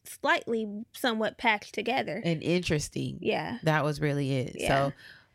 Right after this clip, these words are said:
Speaker 2: um, we sold the tickets right before Kanye came and decided to just book a trip instead. So we went to Mexico City this past weekend,
Speaker 1: Mm-hmm.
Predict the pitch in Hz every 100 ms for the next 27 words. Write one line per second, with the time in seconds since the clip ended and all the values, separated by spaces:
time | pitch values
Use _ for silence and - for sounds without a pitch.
0 | - 151 143 156 160 - 190 214 190 170
1 | 160 165 - 151 190 175 170 165 165 170
2 | 160 147 151 151 147 156 165 165 151 185
3 | 185 - 190 185 170 220 160 - 165 165
4 | 165 170 170 - 165 - 190 180 180 -
5 | 185 175 - 180 - 196 208 247 233 226
6 | 220